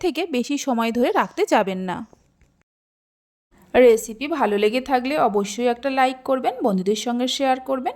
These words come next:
ভালো লাগলে চ্যানেলটি সাবস্ক্রাইব করে পাশে থাকা বেল আইকনটি প্রেস করবেন নতুন রেসিপির আপডেট পাওয়ার জন্য।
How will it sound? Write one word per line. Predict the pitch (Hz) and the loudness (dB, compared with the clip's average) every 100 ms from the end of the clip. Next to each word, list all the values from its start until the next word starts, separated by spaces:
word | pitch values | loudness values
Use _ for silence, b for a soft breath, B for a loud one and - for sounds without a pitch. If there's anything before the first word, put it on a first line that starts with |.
| 427 | -4
ভালো | 240 190 | -2 0
লাগলে | 190 339 320 523 | 2 2 2 -2
চ্যানেলটি | - 185 185 185 190 | -2 -2 -2 -4 -6
সাবস্ক্রাইব | 196 214 208 - 269 277 - | -6 -4 -4 -4 -4 -4 -4
করে | 240 605 | -4 -2
পাশে | 233 208 214 | -2 -2 -4
থাকা | 202 196 220 | -8 -4 -2
বেল | 214 196 | 0 0
আইকনটি | 190 185 196 202 427 | 0 -2 -4 -2 0
প্রেস | - 208 - | 0 -2 -4
করবেন | - 185 175 202 202 | -6 -4 -4 -6 -6
নতুন | 220 208 202 220 226 | -8 -8 -8 -6 -2
রেসিপির | 226 226 - 285 285 | 0 -2 -4 -8 -6
আপডেট | 208 185 202 427 | -2 -2 0 -2
পাওয়ার | - 214 180 | 2 0 0
জন্য। | - 180 175 | -4 -6 -6